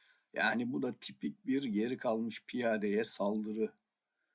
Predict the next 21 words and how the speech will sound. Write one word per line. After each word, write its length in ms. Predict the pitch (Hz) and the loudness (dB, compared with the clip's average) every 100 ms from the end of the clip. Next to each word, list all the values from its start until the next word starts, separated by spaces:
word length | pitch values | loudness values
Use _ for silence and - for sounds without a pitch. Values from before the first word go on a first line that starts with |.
| _ _ _ | _ _ _
fikri. 560 | - 101 - 107 104 - - | -8 -6 -4 -4 -4 -4 -10
Hani 220 | - 95 | -6 -4
iki 300 | 95 - 107 | -6 -6 -6
kale 340 | - 107 143 | -2 0 0
bir 80 | 110 | 0
de 80 | 110 | 0
artı 360 | 87 87 - | 0 -4 -6
vezir 260 | 101 202 156 | -4 -4 -4
var. 200 | 120 208 | -2 -2
Şu 200 | - - | -4 -4
çaprazda 560 | - 170 - - 170 160 | -2 -2 0 0 0 -2
fil 260 | - 80 | -2 -2
de 100 | 120 | -2
genelde 420 | 131 135 113 110 | 0 -2 -2 -4
kullanılır 600 | 101 123 117 131 151 - | -6 -8 -6 -4 -4 -6
da 60 | - | -8
işte. 320 | - - - - _ _ _ _ _ _ _ | -8 -8 -12 -16 _ _ _ _ _ _ _
Şu 220 | - - 120 | -8 -4 -2
yapı 300 | 117 104 107 | -2 -4 -4
onu 260 | 110 113 | -2 -4
kesti. 520 | 107 95 - - - | -6 -4 -2 -4 -8